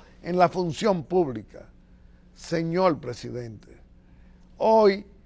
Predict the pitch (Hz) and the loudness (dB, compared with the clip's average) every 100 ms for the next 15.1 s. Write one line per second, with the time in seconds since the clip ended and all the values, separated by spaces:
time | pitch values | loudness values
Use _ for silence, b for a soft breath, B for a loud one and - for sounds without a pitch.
0 | - - - - 170 202 214 180 220 214 | -20 -20 -16 2 4 6 2 2 6 6
1 | 208 208 190 190 190 160 - 190 175 170 | 6 2 2 0 -2 -2 2 4 4 0
2 | 160 - b b b b - 160 185 185 | -4 -8 b b b b -12 -4 -2 0
3 | 208 170 - 247 202 135 123 120 - b | 0 -2 0 0 0 -2 -8 -8 -18 b
4 | b b 143 185 190 208 185 175 160 156 | b b -2 0 0 0 0 -2 -4 -6
5 | - 269 165 151 131 b b - 165 147 | 0 0 0 -2 -2 b b -2 0 2
6 | 170 175 196 170 156 147 147 147 127 151 | 0 0 2 4 4 2 -2 -6 -4 -4
7 | 139 135 127 - b b b b - 202 | -4 -6 -12 -18 b b b b 2 2
8 | 175 208 202 185 196 175 202 190 - - | 4 4 4 4 2 0 4 2 0 -2
9 | 220 170 160 233 262 190 202 180 170 165 | -2 0 4 8 8 8 4 4 0 -2
10 | 165 165 165 139 131 113 b b b 196 | 0 0 0 -4 -10 -12 b b b -2
11 | 190 185 170 214 180 170 131 196 185 160 | 0 0 -2 -2 -2 -2 2 4 6 6
12 | 151 147 135 b b b b 156 185 175 | 4 2 -2 b b b b -2 2 2
13 | 131 175 240 208 170 165 147 165 165 208 | 0 0 2 4 4 2 2 2 6 4
14 | 220 175 165 170 127 156 - 170 165 117 | 4 2 0 0 -2 -2 2 2 2 0